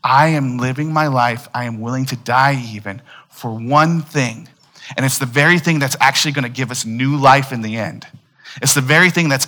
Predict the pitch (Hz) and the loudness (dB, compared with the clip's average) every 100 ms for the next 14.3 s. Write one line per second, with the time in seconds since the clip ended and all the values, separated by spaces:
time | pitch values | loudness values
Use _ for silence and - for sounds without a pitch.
0 | - 139 160 165 143 135 127 139 127 117 | 4 4 4 0 0 0 0 0 -4 -6
1 | - - 165 180 151 120 120 120 117 120 | -2 0 2 2 2 2 0 -2 0 0
2 | 120 110 117 110 98 117 110 101 _ _ | -2 -2 -2 -4 -8 -8 -8 -10 _ _
3 | _ - - _ _ - 117 139 175 165 | _ -20 -20 _ _ -16 0 4 6 4
4 | 135 147 156 156 143 120 110 110 - - | 2 0 2 2 2 2 0 -2 -8 -10
5 | _ _ 123 107 147 139 147 131 135 131 | _ _ -14 -8 -4 -4 -4 -4 -2 -2
6 | 127 113 110 117 131 143 156 117 117 113 | -2 -4 -4 -2 0 0 0 -6 -6 -4
7 | 113 117 117 113 107 110 110 - - - | -2 -2 -4 -6 -8 -6 -4 -4 -2 -2
8 | - - - 120 107 135 139 151 135 123 | -4 -14 -10 -8 2 8 8 8 6 2
9 | 104 - - - 139 135 156 123 131 139 | -2 -10 -18 -8 0 2 2 2 -2 -2
10 | 165 147 127 117 123 139 135 127 135 139 | -2 0 0 4 6 6 6 2 2 -2
11 | - 127 139 135 131 120 - 113 139 175 | -2 -2 -2 -4 -4 -4 -6 -6 -6 -6
12 | - - _ _ _ _ _ _ - 113 | -8 -12 _ _ _ _ _ _ -2 -2
13 | 143 127 127 127 - 127 147 143 156 143 | 0 -2 2 0 2 -2 -2 -6 -4 2
14 | 156 170 180 | 4 4 2